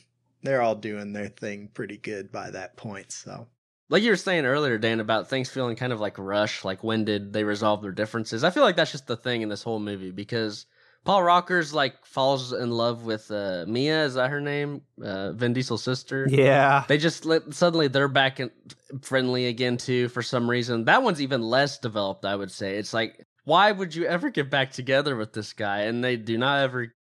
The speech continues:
Speaker 2: flesh it out.
Speaker 1: That was so weird, 'cause they, like, he just, like, he's working on the car with Dom, and then Mia shows up, and, and Brian gets that look in his eye, and then Dom has to know what's going on,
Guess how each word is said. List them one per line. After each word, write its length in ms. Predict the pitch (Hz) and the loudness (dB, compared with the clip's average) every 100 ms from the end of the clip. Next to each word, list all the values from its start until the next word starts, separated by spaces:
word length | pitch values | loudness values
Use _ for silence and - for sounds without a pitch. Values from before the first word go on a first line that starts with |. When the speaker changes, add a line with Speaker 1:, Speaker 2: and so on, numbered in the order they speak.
| - | 0
Speaker 2:
flesh 280 | 135 120 - | 2 2 0
it 100 | 104 | -2
out. 360 | 110 98 95 - _ _ _ | 0 0 -4 -12 _ _ _
Speaker 1:
That 160 | 196 214 | 2 4
was 240 | 233 202 185 | 4 0 -4
so 400 | - 240 220 214 | -2 0 2 2
weird, 680 | 208 208 240 262 277 247 135 | 0 -4 -2 -2 -4 -6 -4
'cause 240 | - 214 | -2 0
they, 180 | 190 220 | 2 2
like, 260 | 220 196 185 | 4 2 0
he 160 | 226 | -2
just, 440 | 226 233 175 - _ _ | 0 -2 -4 -10 _ _
like, 400 | 175 170 139 _ _ | 0 0 0 _ _
he's 220 | 208 180 | -2 0
working 380 | 180 208 208 208 | 2 2 2 2
on 260 | 190 185 180 | 4 2 0
the 80 | |
car 420 | 165 190 196 208 196 | -2 2 4 4 2
with 400 | 170 151 143 - | 2 -2 -4 0
Dom, 540 | 175 208 202 175 156 | 2 4 2 0 -2
and 160 | 147 160 | -2 0
then 280 | 156 160 - | 0 -2 -4
Mia 340 | 165 196 226 | 0 2 4
shows 460 | 190 - 185 156 160 | 2 2 2 2 2
up, 320 | 160 175 - - - | 2 0 -8 -20 -2
and, 360 | 156 147 143 160 | 2 4 2 -2
and 380 | 151 139 139 139 _ - - - - | 0 2 2 -4 _ -20 -20 -20 -2
Brian 400 | 147 165 196 185 | 4 4 6 4
gets 260 | - 160 403 | 4 4 6
that 220 | 151 143 | 6 8
look 260 | 147 202 185 | 6 6 4
in 100 | 147 | 4
his 200 | 135 131 | 4 6
eye, 360 | 127 120 113 | 6 8 6
and 180 | 117 131 | 4 2
then 140 | 131 131 | 2 4
Dom 420 | 135 170 202 180 | 6 8 6 4
has 380 | 143 185 254 - | 4 4 2 -2
to 120 | 156 | 0
know 220 | 175 196 | 4 4
what's 300 | 180 135 131 | 6 4 2
going 420 | - 165 147 139 | 2 2 4 2
on, 420 | 151 196 196 156 | 0 0 0 -4